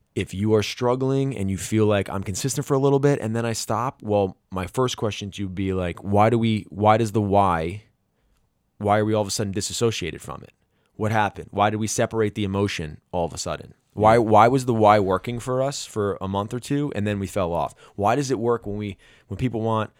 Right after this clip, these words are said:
Speaker 1: which I can't stand, "Summer's coming around, let's get in shape"? I, I, I don't,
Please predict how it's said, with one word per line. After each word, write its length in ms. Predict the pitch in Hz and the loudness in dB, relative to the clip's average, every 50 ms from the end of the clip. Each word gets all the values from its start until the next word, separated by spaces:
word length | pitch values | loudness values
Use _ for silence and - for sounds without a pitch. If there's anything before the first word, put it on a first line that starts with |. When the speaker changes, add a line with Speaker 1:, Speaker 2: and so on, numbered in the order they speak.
| _ - | _ -18
Speaker 1:
which 140 | - - | -14 -14
I 40 | 92 | -14
can't 280 | - - 110 104 92 - | -12 -10 -10 -10 -10 -10
stand, 400 | - - - 90 80 76 71 - _ _ _ _ _ _ | -10 -10 -8 -8 -8 -8 -10 -14 _ _ _ _ _ _
"Summer's 340 | - - 170 170 175 160 - | -6 0 0 2 2 2 -2
coming 220 | - 135 120 107 | -2 -2 -2 0
around, 240 | 101 98 95 85 82 | 0 0 -2 -2 -4
let's 160 | 101 - - - | -4 -6 -6 -2
get 120 | 127 110 | -2 -4
in 60 | 101 | -2
shape"? 360 | 107 - - 113 92 - _ _ _ _ _ _ _ _ _ _ _ _ _ _ _ _ | -4 -4 -4 -4 -4 -6 _ _ _ _ _ _ _ _ _ _ _ _ _ _ _ _
I, 100 | - 131 | 0 2
I, 140 | - 127 135 - - | 2 2 -2 -4 -2
I 40 | 123 | 0
don't, 180 | 127 143 151 - | 0 0 0 -2